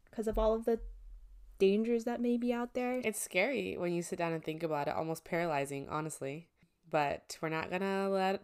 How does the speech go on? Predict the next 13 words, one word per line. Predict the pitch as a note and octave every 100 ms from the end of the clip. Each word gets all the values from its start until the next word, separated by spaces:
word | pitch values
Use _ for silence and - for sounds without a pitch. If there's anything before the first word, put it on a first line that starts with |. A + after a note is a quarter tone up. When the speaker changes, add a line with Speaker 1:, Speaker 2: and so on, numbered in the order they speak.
| -
Speaker 2:
ourselves | G3+ G#3+ G#3+ G#3 A3 G#3+
just | - A#3+ A#3+ -
kinda | A3 A#3 C4+
stay | - F3+ G3+
inside. | B3+ G3 C3 C3+ D#3
We're | D#3 D3+
gonna | D3+ D3+
live | D3 D3
our | A3
life. | F3 B2 D3+ G3+ -
And | C3+ C#3+ - - - -
with | D3+ C#3
that | C3+